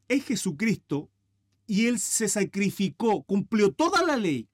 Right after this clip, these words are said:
fue perfecto, justo, se entrega ante el juez, Dios,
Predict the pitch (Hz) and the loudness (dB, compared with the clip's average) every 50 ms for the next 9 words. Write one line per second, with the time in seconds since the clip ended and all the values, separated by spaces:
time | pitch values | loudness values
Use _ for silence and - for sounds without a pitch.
0 | _ _ _ _ _ _ _ - 202 196 196 - 202 190 175 - - 269 294 269 | _ _ _ _ _ _ _ 0 0 0 2 0 0 -2 -2 -2 -2 -2 -2 -2
1 | - _ - 175 151 - - 247 294 269 - - _ - 127 - - _ _ _ | -4 _ -6 -6 -6 -2 4 6 6 6 6 2 _ -12 -12 -12 -14 _ _ _
2 | _ _ _ _ _ _ _ _ _ _ _ _ _ _ _ _ _ _ _ _ | _ _ _ _ _ _ _ _ _ _ _ _ _ _ _ _ _ _ _ _
3 | _ _ _ _ _ _ _ _ _ - - - 214 202 190 - - 294 330 330 | _ _ _ _ _ _ _ _ _ -4 -2 0 0 0 0 -2 0 2 2 2
4 | 320 302 277 254 190 - 240 220 190 - - 170 156 151 147 - - _ _ _ | 4 4 2 0 0 0 -2 -2 -2 0 2 2 2 2 -2 -6 -12 _ _ _
5 | _ _ _ _ _ _ _ - 131 - 208 202 208 202 196 - - | _ _ _ _ _ _ _ -8 -2 0 2 2 4 2 0 -4 -6